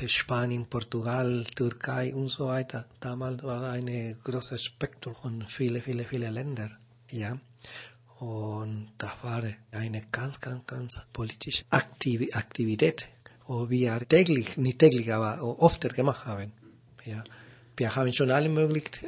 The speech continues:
all-, alle Möglichkeiten gemacht. Ein Beispiel in Frankfurt im Sommer oder fast jede Woche, ja, so wie bei uns hier, äh, Weinfest, äh, bei uns, ja, in, in Rheinland-Pfalz, ja.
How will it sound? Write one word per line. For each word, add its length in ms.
all-, 320
alle 280
Möglichkeiten 540
gemacht. 360
Ein 140
Beispiel 360
in 100
Frankfurt 460
im 80
Sommer 380
oder 180
fast 280
jede 340
Woche, 260
ja, 300
so 220
wie 140
bei 240
uns 140
hier, 380
äh, 400
Weinfest, 680
äh, 60
bei 300
uns, 280
ja, 260
in, 200
in 200
Rheinland-Pfalz, 720
ja. 220